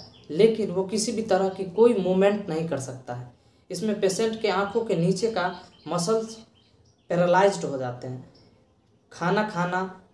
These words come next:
बोलना, चबाना, सांस लेना, ऐसी कोई भी activities करने के लिए उसे external support की ज़रूरत पड़ती है,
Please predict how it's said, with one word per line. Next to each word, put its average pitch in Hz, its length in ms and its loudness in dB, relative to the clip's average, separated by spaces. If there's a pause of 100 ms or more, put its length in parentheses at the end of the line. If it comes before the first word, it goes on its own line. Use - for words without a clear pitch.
बोलना, 185 760 2
चबाना, 190 480 4
सांस 196 360 0
लेना, 170 420 0 (240)
ऐसी 180 240 -2
कोई 247 280 6
भी 220 100 2
activities 214 680 2
करने 175 300 0
के 180 120 -2
लिए 190 140 6
उसे 180 240 0 (400)
external 190 560 0
support 175 460 -4
की 202 120 2
ज़रूरत 156 460 2
पड़ती 127 320 -2
है, 135 360 -4